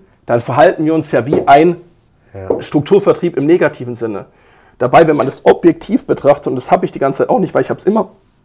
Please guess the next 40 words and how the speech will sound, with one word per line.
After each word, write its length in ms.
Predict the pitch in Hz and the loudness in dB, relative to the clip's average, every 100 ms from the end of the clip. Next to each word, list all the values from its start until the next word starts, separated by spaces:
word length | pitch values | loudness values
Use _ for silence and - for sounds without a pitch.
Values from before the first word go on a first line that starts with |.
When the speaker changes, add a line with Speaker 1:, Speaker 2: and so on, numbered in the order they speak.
| _ - _ 151 | _ -20 _ -4
Speaker 1:
auf 140 | 139 | -2
eine 100 | 151 | -2
Sachebene 680 | 127 131 - 147 131 131 117 | 2 2 2 -4 -2 -4 -8
gezogen, 420 | 110 - 123 117 | -10 -6 -6 -6
also 180 | - 117 | -12 -2
rein 180 | 175 185 | 0 2
immer 120 | 170 | 2
nur 140 | 151 | 0
die 100 | 135 | -2
Fakten 400 | 117 - - - | -4 -4 -4 -6
mir 100 | 135 | -8
angeschaut. 540 | 113 117 120 110 101 - _ _ _ | -8 -8 -12 -12 -14 -16 _ _ _
Manchmal 280 | 135 139 139 143 | -8 -6 -4 -4
macht 100 | 143 | -4
es 140 | 127 | -8
aber 180 | 120 123 | -6 -4
dann 160 | 123 120 | -6 -6
auch 160 | 123 | -8
eben 220 | 127 123 | -8 -8
Sinn, 180 | 123 139 | -8 -8
auf 140 | 120 - | -8 -10
die 100 | - | -8
emotionalen 600 | 123 120 123 120 139 147 | -6 -6 -4 -2 -2 -4
Themen 340 | - 120 117 | -8 -8 -8
einzugehen. 640 | 123 147 - 123 120 135 - - _ | -10 -10 -10 -10 -8 -10 -14 -20 _
Wie 80 | 131 | -10
ist 100 | 113 | -6
ein 120 | 123 | -6
Geschäftsmodell 480 | 127 131 - 113 - | -4 -6 -6 -8 -4
aufgebaut? 500 | 147 - 123 107 - | -4 -6 -4 -4 -2
Möchte 240 | 139 139 | -6 -8
ich 60 | 139 | -12
mit 120 | 117 | -8
solchen 300 | 151 120 120 | -6 -6 -6
Leuten 300 | 127 131 120 | -4 -4 -8
zusammenarbeiten? 880 | - 117 135 143 113 117 107 - 113 _ - _ _ - | -12 -6 -4 -4 -6 -6 -8 -10 -20 _ -20 _ _ -8
Ähm, 380 | 120 120 117 113 _ _ _ _ | -6 -4 -6 -10 _ _ _ _
wenn 140 | 139 | -10
ich 100 | 120 | -2
generell 580 | 151 156 135 139 147 | 0 0 0 0 -2